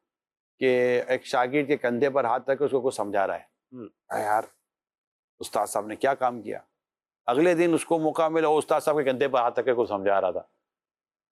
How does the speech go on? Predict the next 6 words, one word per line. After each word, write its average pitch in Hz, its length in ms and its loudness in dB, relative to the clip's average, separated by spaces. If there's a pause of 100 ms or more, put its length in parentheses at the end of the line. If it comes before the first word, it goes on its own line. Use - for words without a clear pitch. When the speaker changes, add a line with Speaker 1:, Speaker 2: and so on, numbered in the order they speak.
(340)
Speaker 1:
تو 139 160 0
اب 127 220 -4 (320)
استاد 170 420 0 (120)
کا 196 100 0
کن-، 165 340 -4 (100)
استاد 156 420 0